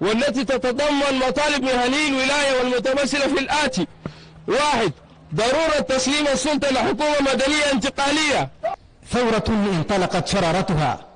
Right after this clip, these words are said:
Speaker 2: فعمت البوادي والحضر، وما بين اللحظة والأخرى تزداد الهمم باستكمال مشوار التغيير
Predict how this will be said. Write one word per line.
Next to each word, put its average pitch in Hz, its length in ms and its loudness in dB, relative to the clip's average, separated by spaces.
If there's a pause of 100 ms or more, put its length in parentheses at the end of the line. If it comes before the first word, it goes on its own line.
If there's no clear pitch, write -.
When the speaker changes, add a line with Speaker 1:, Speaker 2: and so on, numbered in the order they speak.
(180)
Speaker 2:
فعمت 180 440 0
البوادي 165 540 2
والحضر، 151 640 -2 (240)
وما 160 180 0
بين 175 320 0
اللحظة 170 540 0
والأخرى 170 540 0 (260)
تزداد 165 380 0
الهمم 170 540 2 (220)
باستكمال 175 600 0
مشوار 180 280 0
التغيير 151 580 0